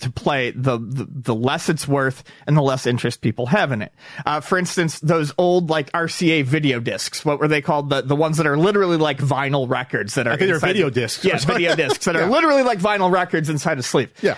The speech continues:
Speaker 1: Uh, and, and, like, there's no way to play those anymore. I don't think there's any working players out
Speaker 2: Uh,
Speaker 1: there.
Speaker 2: you could probably find 'em, but, like, I, there's probably, that wasn't popular to begin with, so that's gonna be rough.
Speaker 1: Right.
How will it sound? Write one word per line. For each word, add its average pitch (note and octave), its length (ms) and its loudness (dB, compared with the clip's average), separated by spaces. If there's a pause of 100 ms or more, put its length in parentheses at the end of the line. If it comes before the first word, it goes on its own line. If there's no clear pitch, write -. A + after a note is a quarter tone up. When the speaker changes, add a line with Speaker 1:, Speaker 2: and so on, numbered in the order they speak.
(160)
Speaker 1:
Uh, D3 260 -2
and, D3+ 200 -4
and, C#3+ 200 -2
like, C#3+ 160 0
there's G3+ 260 -2 (280)
no A3 480 4
way D3+ 480 -2 (120)
to E3+ 60 0
play C3 280 -2
those A2 240 -6
anymore. G2+ 600 -8
I C#3+ 60 -2
don't D3+ 140 0
think C#3+ 240 0
there's C#3 180 0
any D#3+ 220 0
working C#3 400 0
players B2+ 420 -2
out A3 280 2
Speaker 2:
Uh, G#3+ 60 2
Speaker 1:
there. G#3+ 160 0
Speaker 2:
you B3+ 60 4
could B3 140 0
probably G3+ 320 2
find F3+ 240 0
'em, D3+ 40 -4
but, D#3 120 -2
like, C#3+ 260 -2
I, C#3 140 -2
there's D#3 320 -2
probably, D#3 320 -4
that E3+ 160 0
wasn't C#3 240 0
popular C#3 380 -2
to A#2 60 -2
begin A#2 280 -4
with, A2 140 -4
so B2 80 -2
that's B2 140 -4
gonna A#2+ 140 -4
be G2+ 80 -6
rough. G2 160 -4
Speaker 1:
Right. D#3+ 200 -2